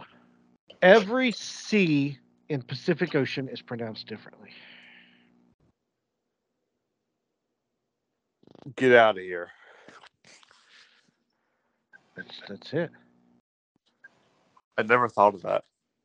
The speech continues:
Speaker 1: Right?
Speaker 2: I got one for you. Your right hand has never touched your right elbow.
Speaker 1: This is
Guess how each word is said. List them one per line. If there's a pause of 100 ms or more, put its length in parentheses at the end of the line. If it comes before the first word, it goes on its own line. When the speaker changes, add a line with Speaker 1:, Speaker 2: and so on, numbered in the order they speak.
(1000)
Speaker 1:
Right? (1800)
Speaker 2:
I
got
one
for
you. (2000)
Your
right
hand
has
never
touched (220)
your
right
elbow. (1300)
Speaker 1:
This
is